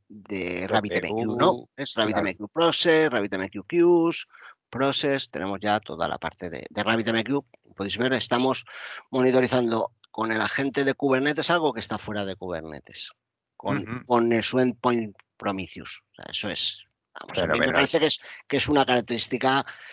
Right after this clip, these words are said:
Speaker 1: muy, muy salvaje de, de la gente de O M S, y que, vamos, ha venido como agua de mayo porque es lo que nos abre el, el acceso a cualquier cosa.
Speaker 2: Pues sí, la verdad es que, que,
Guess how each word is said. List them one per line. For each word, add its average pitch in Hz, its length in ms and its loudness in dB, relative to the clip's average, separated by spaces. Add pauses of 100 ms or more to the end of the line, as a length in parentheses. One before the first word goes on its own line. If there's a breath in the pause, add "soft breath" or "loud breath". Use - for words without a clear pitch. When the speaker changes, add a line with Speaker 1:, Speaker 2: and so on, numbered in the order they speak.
(260 loud breath)
Speaker 1:
muy, 151 320 6
muy 147 200 8
salvaje 127 600 0
de, 110 440 0
de 104 560 0
la 98 120 0
gente 101 360 -4
de 101 80 -2
O 98 100 -2
M 104 140 -2
S, 131 480 4
y 53 260 -20
que, 87 220 -8
vamos, 82 340 -6
ha 101 60 -2
venido 104 340 -2
como 101 240 -2
agua 101 220 4
de 101 80 -2
mayo 104 260 0
porque 101 380 -4 (200)
es 143 140 2
lo 135 120 4
que 120 120 0
nos 110 180 0
abre 110 300 -2
el, 98 220 -6
el 110 120 -4
acceso 107 440 -2
a 104 80 0
cualquier 82 400 -8
cosa. - 360 -10 (540)
Speaker 2:
Pues 87 220 -2
sí, 78 300 -4
la 78 80 -2
verdad 80 180 2
es 87 100 -4
que, 80 720 0 (320)
que, 78 480 2